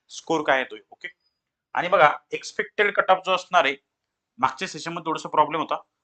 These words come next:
बघा एक्सपेक्टेड कट ऑफ जो असणार आहे, हा एक्सपेक्टेड कट ऑफ जो आहे, हा एक्सपेक्टेड कट ऑफ मी तुम्हाला उद्याच्या सेशन मध्ये सांगणार आहे. ओके, हे लक्षात ठेवा. कारण का बरं? कारण की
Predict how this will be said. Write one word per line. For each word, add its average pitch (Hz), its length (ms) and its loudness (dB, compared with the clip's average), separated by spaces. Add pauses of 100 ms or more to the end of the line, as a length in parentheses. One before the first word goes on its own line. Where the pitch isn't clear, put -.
(140)
बघा 156 120 2
एक्सपेक्टेड 180 600 -4
कट 190 180 2
ऑफ 185 160 2
जो 185 60 0
असणार 175 340 0
आहे, 131 80 -4 (540)
हा 156 200 8
एक्सपेक्टेड - 720 -4
कट - 200 -2
ऑफ 180 200 4
जो 381 60 0
आहे, 160 260 6 (440)
हा 165 80 4
एक्सपेक्टेड - 600 -6
कट 175 180 -2
ऑफ 180 120 -4
मी 180 60 -10
तुम्हाला 175 500 4 (200)
उद्याच्या 185 360 0
सेशन 165 380 -8
मध्ये 165 160 -6
सांगणार 127 300 -4
आहे. 120 100 0 (640)
ओके, - 160 -12 (320)
हे - 220 -12
लक्षात 143 220 -6
ठेवा. 104 140 -6
कारण 143 240 -2
का 156 160 6
बरं? 175 160 -2 (540)
कारण 156 200 2 (100)
की 190 220 -12